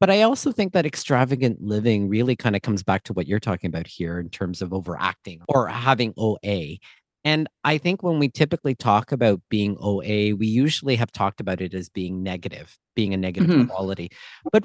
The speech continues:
Speaker 1: really, I think if you think about the flip side of it, it's really about having a full embrace of life. It's being extra and having a zest for life. That's another way I think about what it means to be O A. And,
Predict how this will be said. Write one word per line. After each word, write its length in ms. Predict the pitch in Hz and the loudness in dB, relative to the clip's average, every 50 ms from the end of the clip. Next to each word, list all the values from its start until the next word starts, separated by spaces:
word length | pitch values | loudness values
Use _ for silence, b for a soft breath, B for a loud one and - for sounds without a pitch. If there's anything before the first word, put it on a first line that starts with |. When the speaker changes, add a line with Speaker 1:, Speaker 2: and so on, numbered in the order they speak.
| - - | 2 -4
Speaker 1:
really, 460 | 185 214 247 262 294 302 254 185 170 | 0 2 4 4 4 4 4 6 6
I 60 | 160 | 4
think 180 | 147 - 175 - | 4 2 0 -2
if 120 | 160 - | -2 -2
you 60 | 165 156 | -2 0
think 160 | - 190 - | 0 0 0
about 200 | - 165 147 - | 0 -2 0 0
the 80 | 131 | -2
flip 340 | - - - 147 165 185 - | -4 0 2 4 4 4 2
side 320 | - - - - 92 90 90 | -4 -4 -2 -2 -2 -2 -2
of 100 | 87 82 | -4 -4
it, 180 | 90 98 - - | -6 -8 -6 -8
it's 200 | 139 - - - _ - | -10 -10 -10 -14 _ -4
really 260 | 165 175 196 214 226 226 | 0 0 0 2 0 0
about 320 | 214 - 160 147 135 - - | 2 4 4 4 4 2 -4
having 380 | 120 113 117 117 110 123 117 - | -6 -2 -2 -2 0 -2 -4 -4
a 80 | - 110 | -8 -12
full 580 | - _ _ - - 120 123 123 120 123 120 - - | -14 _ _ -2 0 4 4 6 6 4 2 0 -2
embrace 600 | 113 101 98 - - 98 98 101 101 - - - - | -6 -6 -6 -6 -6 -4 -4 -4 -6 -8 -12 -16 -14
of 140 | - 104 90 _ - | -14 -14 -14 _ -14
life. 380 | 90 80 - - - - - _ _ _ | -14 -14 -14 -16 -20 -20 -20 _ _ _
It's 180 | - 110 - - | -14 -14 -14 -8
being 300 | - 135 131 135 131 - _ - | 0 2 4 4 2 0 _ -6
extra 480 | 127 - - - - - 87 80 78 - - - | -6 -6 -6 -8 -8 -6 -6 -6 -6 -8 -10 -8
and 300 | 104 104 101 101 101 101 | -6 -4 -4 -4 -4 -6
having 360 | 95 - 113 107 117 113 110 | -4 -4 -2 -2 0 -2 -2
a 60 | 101 | -4
zest 380 | 95 - - 110 113 - - _ | -4 -4 -4 -4 -4 -6 -10 _
for 80 | - 107 | -10 -8
life. 300 | 90 73 73 87 98 _ _ _ _ _ _ _ _ _ - | -8 -8 -10 -10 -12 _ _ _ _ _ _ _ _ _ 2
That's 220 | - 147 151 - 170 | 4 4 4 6 6
another 260 | 151 143 135 143 135 | 6 6 6 4 4
way 160 | 120 113 107 | 4 4 2
I 160 | 101 104 104 - _ - | 2 0 -2 -4 _ -4
think 260 | 113 107 104 - - _ _ _ | -4 -4 -4 -6 -10 _ _ _
about 480 | - 107 92 85 92 98 95 92 92 - _ _ - | -8 -8 -8 -6 -4 -4 -2 -2 -4 -6 _ _ -8
what 160 | 101 98 95 | -8 -8 -8
it 80 | 82 - | -8 -6
means 460 | 101 101 101 98 98 101 101 - - | -4 -2 -2 0 -2 -2 -4 -6 -8
to 80 | - 98 | -12 -10
be 320 | 87 95 90 85 80 67 - | -8 -8 -8 -10 -10 -12 -8
O 200 | - 95 90 85 - - | -6 -4 -4 -4 -6 -8
A. 380 | 98 92 92 90 87 87 90 - B B B B B B _ - | -8 -6 -6 -4 -4 -6 -8 -10 B B B B B B _ -2
And, 580 | 135 131 127 123 123 123 123 123 120 120 104 | 0 2 4 4 4 4 4 2 2 0 -2